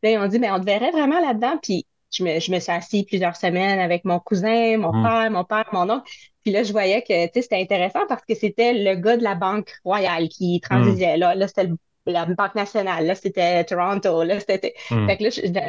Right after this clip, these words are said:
Speaker 1: j'apprenais comme les patterns, puis c'était beaucoup psychologie aussi, en, même si c'était très, très digital, c'était quasiment un jeu,
Speaker 2: Hmm.
Speaker 1: euh,
Speaker 2: C'était
Speaker 1: un
Speaker 2: pour,
Speaker 1: jeu, puis
Speaker 2: c'est de la psychologie pour comprendre un petit peu comment le marché allait réagir peut-être
Speaker 1: Exact.
Speaker 2: à, peut-être à certaines
Speaker 1: Exact.
Speaker 2: news,
Speaker 1: Suite à des
Speaker 2: et cetera.
Speaker 1: nouvelles,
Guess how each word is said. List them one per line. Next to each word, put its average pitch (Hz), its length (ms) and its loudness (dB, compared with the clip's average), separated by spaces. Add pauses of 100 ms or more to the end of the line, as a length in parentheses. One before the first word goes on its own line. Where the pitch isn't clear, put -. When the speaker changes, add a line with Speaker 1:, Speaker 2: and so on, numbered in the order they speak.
Speaker 1:
j'apprenais 190 440 -2
comme 214 160 -2
les 185 120 0
patterns, 185 460 0
puis 277 80 -2
c'était - 160 -2
beaucoup 208 280 0
psychologie 202 600 0
aussi, 233 400 0
en, 175 240 -2
même 208 220 0
si 262 80 -10
c'était - 180 -2
très, 185 300 -2
très 220 240 0
digital, 214 400 0
c'était 185 160 -2
quasiment 202 240 -2
un 214 180 0
jeu, 196 380 4
Speaker 2:
Hmm. 208 60 4
Speaker 1:
euh, 175 300 2 (200)
Speaker 2:
C'était - 180 -2 (100)
Speaker 1:
un 190 100 2
Speaker 2:
pour, 180 100 0
Speaker 1:
jeu, 277 80 0
puis - 100 -18 (460)
Speaker 2:
c'est - 180 -4
de 120 40 0
la 123 80 0
psychologie 135 520 0
pour 127 180 -4
comprendre 131 440 0
un 123 60 2
petit - 160 -6
peu 135 420 2
comment 131 280 2
le 127 60 0
marché 131 540 0
allait 120 260 2
réagir 127 640 -2
peut-être - 180 -2
Speaker 1:
Exact. 127 180 0
Speaker 2:
à, 117 420 0 (120)
peut-être 123 220 -2
à 123 120 2
certaines - 240 0
Speaker 1:
Exact. 131 220 4
Speaker 2:
news, 139 160 4
Speaker 1:
Suite 143 140 2
à 214 80 4
des 196 60 2
Speaker 2:
et 202 40 4
cetera. 214 160 2
Speaker 1:
nouvelles, 240 480 2